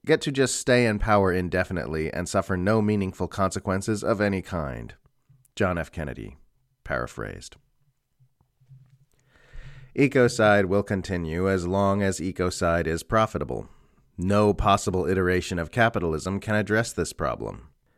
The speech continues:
This, in and of itself, is a sufficiently strong argument that capitalism must be abandoned.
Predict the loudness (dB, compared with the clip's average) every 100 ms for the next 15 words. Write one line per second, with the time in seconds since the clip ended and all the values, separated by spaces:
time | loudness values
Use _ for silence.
0 | _ _ _ _ 0 4 6 4 0 -8
1 | -16 -20 _ _ 0 4 4 4 2 0
2 | -2 0 2 2 -6 -14 -20 _ -2 -2
3 | -2 -2 2 2 2 0 -2 0 0 2
4 | 2 2 2 0 -6 -8 -6 -6 0 0
5 | 2 -2 -2 -4 -6 -8 -6 -6 -4 -4
6 | -4 -6 -12 -18 -20